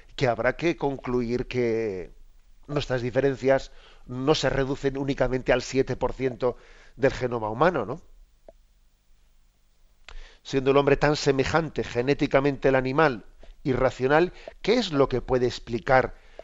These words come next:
pues bueno, su diferencia tan evidente y tan notoria, ¿no? Su superioridad tan notoria?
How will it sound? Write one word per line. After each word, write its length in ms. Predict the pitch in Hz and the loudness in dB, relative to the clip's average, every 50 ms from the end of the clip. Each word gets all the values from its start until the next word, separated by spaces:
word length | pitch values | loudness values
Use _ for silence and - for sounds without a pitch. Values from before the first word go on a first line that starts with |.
| _ _ - - - - - - - - - | _ _ -20 -20 -20 -20 -20 -20 -20 -16 -12
pues 160 | 113 104 98 | -12 -8 -6
bueno, 220 | 151 185 160 123 - | -6 -6 -6 -6 -8
su 340 | - - - 127 123 120 - | -8 -6 -4 -4 -4 -4 -6
diferencia 880 | 117 113 104 123 143 - - 139 127 143 165 147 131 - - 113 123 117 | -10 -10 -6 -6 -4 -2 2 4 6 6 6 6 4 -2 -2 -2 -2 0
tan 220 | - - 135 135 | 0 0 0 0
evidente 540 | 135 127 120 127 123 147 143 139 127 - 127 | 0 -2 -2 0 4 4 4 2 2 -2 -2
y 60 | 120 | -2
tan 260 | - 131 131 123 123 | 0 -2 -2 -2 0
notoria, 420 | 127 131 - 123 110 98 107 107 113 | -2 -2 -2 -2 -4 -2 -2 -4 -2
¿no? 140 | 127 139 - - - - - | -4 -6 -6 -8 -20 -20 -18
Su 140 | - - 139 | -12 -10 -8
superioridad 640 | - - 127 - 131 117 120 120 120 117 131 123 - | -8 -8 -6 -4 -2 -2 -2 -2 0 2 0 0 0
tan 200 | - 123 117 117 | 0 -4 -4 -4
notoria? 500 | 113 110 - - 85 82 76 69 - - | -6 -8 -8 -10 -12 -12 -14 -18 -20 -20